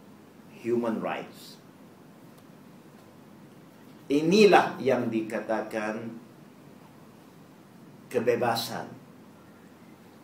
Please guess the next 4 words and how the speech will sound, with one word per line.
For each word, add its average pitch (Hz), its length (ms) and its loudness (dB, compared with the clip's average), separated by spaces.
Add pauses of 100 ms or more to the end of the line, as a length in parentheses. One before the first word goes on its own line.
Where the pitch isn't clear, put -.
(600)
keadilan. 143 1120 6 (2250)
Ini 143 240 0
yang 165 240 6
dinamakan, 156 1040 0